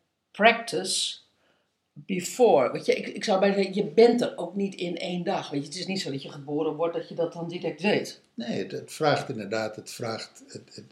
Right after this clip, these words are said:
Speaker 2: het, laten we zeggen,
Speaker 1: Het vraagt ervaring.
Speaker 2: die, maar ook die skillset, eh, eh, slijpen en herhalen en herhalen en herhalen. Ik moet de hele tijd aan Oprah denken.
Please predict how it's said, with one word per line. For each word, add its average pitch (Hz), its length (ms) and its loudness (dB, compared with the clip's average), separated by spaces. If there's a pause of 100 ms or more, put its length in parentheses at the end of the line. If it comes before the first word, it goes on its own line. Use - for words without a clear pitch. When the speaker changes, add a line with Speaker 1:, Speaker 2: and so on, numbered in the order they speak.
Speaker 2:
het, 104 160 -14
laten 107 180 -8
we 104 60 -10
zeggen, 113 260 -8
Speaker 1:
Het 95 100 -14
vraagt - 200 -10
ervaring. 139 600 -4
Speaker 2:
die, 135 280 -4
maar 139 240 -2
ook 147 200 0
die 120 120 -6
skillset, - 960 0 (140)
eh, 107 340 -10 (180)
eh, 101 240 -10 (520)
slijpen 113 840 -4 (220)
en 104 200 -12
herhalen 107 760 -6
en 101 140 -12
herhalen 113 640 -6
en 107 60 -12
herhalen. 107 380 -10
Ik - 240 -20
moet 185 140 0
de 165 60 6
hele 156 180 4
tijd 123 220 2
aan 127 160 -6
Oprah 156 340 2
denken. - 280 -8